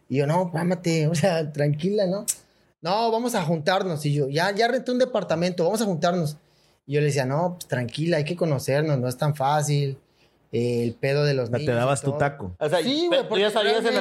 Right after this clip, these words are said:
Speaker 3: realidad lo que era vivir con una persona,
Speaker 1: Ajá,
Speaker 3: porque ya
Speaker 1: güey, yo
Speaker 3: tenías
Speaker 1: le dije,
Speaker 3: esa
Speaker 1: "Tranquila, no es tan fácil, o sea, tus hijos, hay que dedicarle tiempo, están pequeños". Pero esa inseguridad, güey, desgraciadamente, porque como hombre y mujer, hablando bien, güey, como hombre y mujer,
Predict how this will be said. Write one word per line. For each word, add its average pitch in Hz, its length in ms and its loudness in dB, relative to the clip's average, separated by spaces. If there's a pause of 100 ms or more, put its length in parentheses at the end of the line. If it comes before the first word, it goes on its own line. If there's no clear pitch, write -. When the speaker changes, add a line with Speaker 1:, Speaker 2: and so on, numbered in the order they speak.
Speaker 3:
realidad 170 140 2
lo 190 120 0
que 151 100 -2
era 160 140 2
vivir 143 280 -2
con 160 160 0
una 151 180 0
persona, 170 360 0
Speaker 1:
Ajá, 285 180 2
Speaker 3:
porque - 0 -
ya 269 60 0
Speaker 1:
güey, 247 100 2
yo 208 60 0
Speaker 3:
tenías 190 180 0
Speaker 1:
le 208 80 0
dije, 208 140 0
Speaker 3:
esa 123 100 0
Speaker 1:
"Tranquila, 196 420 -2
no 185 60 0
es 175 140 0
tan 220 200 -2
fácil, 214 360 0
o 170 60 2
sea, 151 160 0
tus 135 280 -4
hijos, 190 300 0
hay 165 80 0
que 165 100 0
dedicarle 147 320 0
tiempo, 151 480 0
están 147 260 2
pequeños". 160 760 -2 (800)
Pero 175 320 2
esa 185 260 0
inseguridad, 175 600 0
güey, 196 240 0
desgraciadamente, 175 800 2
porque 143 420 -4
como 165 320 0
hombre 226 160 0
y 247 60 0
mujer, 185 540 -2 (260)
hablando 131 720 0
bien, 135 280 0
güey, 190 160 -2 (420)
como 147 240 0
hombre 170 200 2
y - 20 0
mujer, 170 380 -2